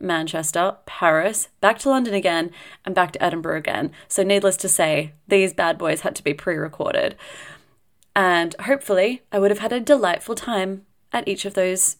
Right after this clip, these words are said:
places. And I'm sure I'll keep you updated on social media, so make sure you say hey. So today's episode is gonna be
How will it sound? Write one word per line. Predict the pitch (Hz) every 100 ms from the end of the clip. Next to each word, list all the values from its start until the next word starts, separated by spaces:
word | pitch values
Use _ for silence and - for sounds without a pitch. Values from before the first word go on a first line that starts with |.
| -
places. | 175 - 185 180 - - - - - - _
And | - 185 180
I'm |
sure | 180 185
I'll | 175
keep | 165 - -
you |
updated | - 180 175
on | 170
social | 175 165 175
media, | 175 185 180
so | - 180 170 175 _ _ _ _ _ _ _ -
make | - -
sure | 185
you | 180
say | - 190
hey. | 190 196 185 196 _ - - - - - _ _ _
So | - 220
today's | 208 247 254
episode | 202 - - - 160 - - _ _ _ _ -
is | 202
gonna | 240 262
be | 294 302 311